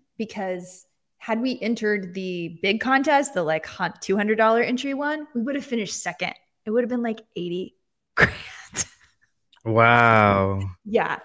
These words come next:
Speaker 1: So I was like, "Okay, lesson learned." But it was the awesome surprise because we were just doing it to kind of, like, teach people ha-,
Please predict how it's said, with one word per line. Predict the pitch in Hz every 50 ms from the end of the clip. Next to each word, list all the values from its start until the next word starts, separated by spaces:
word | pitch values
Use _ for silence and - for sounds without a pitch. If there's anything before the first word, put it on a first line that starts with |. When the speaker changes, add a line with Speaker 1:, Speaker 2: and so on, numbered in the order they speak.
| - -
Speaker 1:
So | - - 254
I | - 196 247
was | 240 240 226 220
like, | 226 214 208 208 208 - -
"Okay, | - 196 196 214 196 180 180 175 170 -
lesson | - - 196 196 196 196 - 240 214 202
learned." | 196 185 156 127 165 202 - -
But | 285 311 320 311 254 226 208 - - - - - - - - - - _ _ -
it | 254 247 208
was | 277 262 240
the | 247 247 220 - - -
awesome | - 208 233 269 - 285 254 269
surprise | - 226 - - 302 349 339 277 254 185 196
because | 208 214 - 226 220
we | 208 196 196 214 254 294
were | 320 - 349 285
just | 247 277 277 - - 180
doing | 165 190 202 220 240 233 208 196
it | 190 185 180 175 - - _ _ _ _ _ - - -
to | 208 196 190 190 190 185 185 180 175 175 180 _ _ _ - _ _ _ _ _ _ _ _ _ _ _ _ _ _ -
kind | - - - 247 262 262 254 233
of, | 220 208 - -
like, | - 190 185 - - - - _ _ -
teach | - - - 214 220 233 - - -
people | - - 277 277 285 - 320 320 320 330 339 330 339 - _ _ _ _ _ _ _ _ _ _ _ _ _
ha-, | _ - - - - - 190 117 -